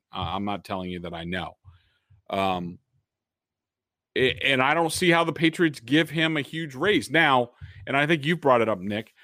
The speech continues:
could they find some situation where it's incentive-based, where they're like, "Look, Stefan, we want you to get your money. We're happy to pay you,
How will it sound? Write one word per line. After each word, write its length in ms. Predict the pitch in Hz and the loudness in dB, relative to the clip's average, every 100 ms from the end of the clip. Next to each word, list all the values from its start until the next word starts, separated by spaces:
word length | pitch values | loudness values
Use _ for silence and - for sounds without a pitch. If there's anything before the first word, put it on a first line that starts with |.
| _ _ _ | _ _ _
could 220 | - 185 | 4 6
they 160 | 170 156 | 6 4
find 360 | 160 151 156 | 6 4 4
some 240 | - 147 139 | 0 -2 -2
situation 800 | - 135 - 123 131 - 139 127 | -6 -10 -6 -2 -2 -4 -8 -2
where 460 | 120 117 113 110 - _ _ _ _ _ _ - | 2 4 4 0 -6 _ _ _ _ _ _ -4
it's 600 | 123 117 - - - - - | -2 -2 -4 -4 -6 -12 -8
incentive-based, 1600 | 143 123 147 147 135 151 135 123 - _ 139 131 135 - - - - | -6 -2 0 0 4 6 6 4 -6 _ 2 2 2 -2 -10 -14 -6
where 120 | 131 | 0
they're 140 | 127 | 2
like, 220 | 127 127 127 | 4 4 2
"Look, 280 | 175 104 - _ _ _ | 2 2 -2 _ _ _
Stefan, 440 | - 226 - 143 143 | -2 0 4 2 4
we 100 | 165 | 4
want 280 | 185 180 | 4 2
you 40 | 165 | -2
to 60 | |
get 200 | 143 139 | -2 -2
your 80 | 120 | -4
money. 360 | 98 90 92 123 _ _ _ _ _ _ _ | -6 -8 -12 -16 _ _ _ _ _ _ _
We're 140 | 131 165 | 2 4
happy 360 | 196 208 214 | 6 4 2
to 80 | 175 | -2
pay 220 | - 202 | -2 -2
you, 320 | 233 85 69 | -2 -8 -14